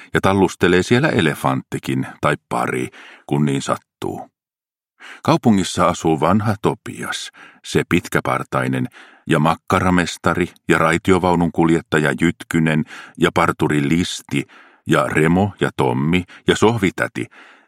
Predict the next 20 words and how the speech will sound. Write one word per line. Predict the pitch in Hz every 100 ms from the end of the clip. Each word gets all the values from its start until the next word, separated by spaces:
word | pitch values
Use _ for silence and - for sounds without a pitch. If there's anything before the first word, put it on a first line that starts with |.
| -
ja | 82
pikku | 127 - 127
Kamomilla. | - 80 65 67 - - - - _ _ _ _ _ 87
Ja | 82
asuu | 101 71
siellä | - 76 80 -
poliisimestari | 80 95 101 95 - 95 107
Paavalikin, | - 147 - - 58 - 64 57 - - -
joka | 73 69
ei | 69 -
koskaan | 67 - - 107 104
haluaisi | 90 90 85 -
ottaa | 73 - - 71 -
ketään | 71 - 64 60
vangiksi. | 60 50 50 - - - - _ _ _ _ -
Kun | - 76
hän | 76 -
kulkee | 80 80 80 69
kaupungilla | 71 78 78 82 82 76 71
pientä | - 80 73